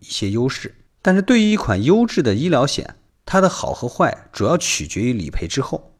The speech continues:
还能不能续保，包括这个保费还涨不涨价。在这点上呢，其实水滴保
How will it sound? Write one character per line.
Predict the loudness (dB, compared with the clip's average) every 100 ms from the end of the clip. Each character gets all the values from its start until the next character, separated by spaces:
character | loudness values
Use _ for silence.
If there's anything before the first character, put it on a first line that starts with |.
| _
还 | -2 2
能 | 4
不 |
能 | 2
续 | 2 0
保， | -2 -4 _ _ 0
包 | 2
括 | 4 0
这 | 0
个 |
保 | 0 -2 0
费 | 0 0 -4 _ _
还 | -4
涨 | 0 0 0
不 |
涨 | -2 -2
价。 | -4 -6 -10 _ _
在 | -2 2
这 | 4
点 | 2 0
上 | -8 -10
呢， | -16 _ _ -12
其 | -4 -4
实 | -4
水 | -4 -6
滴 | -4 -4
保 | -2 -4 -6 _